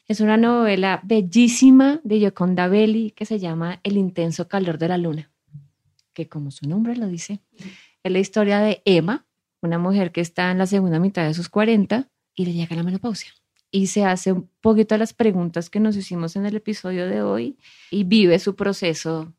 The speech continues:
muy, muy reflexivo y muy empoderado y muy intuitivo. Es divina esa novela. Y les traigo otra recomendación, ya que estábamos hablando de los, de los huevos vaginales y se nos olvidó dar una recomendación,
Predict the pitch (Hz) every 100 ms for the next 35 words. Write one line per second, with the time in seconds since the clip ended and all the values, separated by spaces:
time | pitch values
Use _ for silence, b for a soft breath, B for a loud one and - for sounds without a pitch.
0 | _ - 190 190 185 185 185 156 208 208
1 | 202 208 214 240 - - 214 208 240 247
2 | 165 170 165 208 196 185 180 185 202 180
3 | 180 196 214 170 160 170 170 139 - _
4 | _ _ _ _ - 165 160 170 180 185
5 | 175 185 180 160 - - _ b b b
6 | b b b _ 208 226 220 226 208 208
7 | 220 226 240 254 254 247 254 262 254 240
8 | 226 185 208 202 208 214 226 214 180 170
9 | 180 196 208 185 160 - 175 190 180 170
10 | 160 175 190 202 226 220 196 208 - -
11 | 185 185 175 170 165 160 165 170 165 160
12 | 165 175 190 - 196 196 185 175 165 160